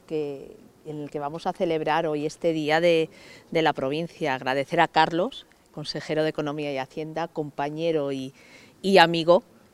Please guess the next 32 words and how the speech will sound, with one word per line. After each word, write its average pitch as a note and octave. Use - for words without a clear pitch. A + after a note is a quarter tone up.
el D3
estar D3
hoy, D3+
hoy D3+
aquí, D#3
a C#3+
María C#3
José D3
y D3
al D#3
resto D#3
de, D3+
de D3+
autoridades. C3+
Eh, -
la E3+
verdad E3+
es G#3+
que -
Cas-, -
Carrión E3+
de G#3
los G3
Condes G3
representa F#3
lo F#3+
mejor D#3+
que D#3+
tiene D#3
Castilla D#3
y D#3
León D3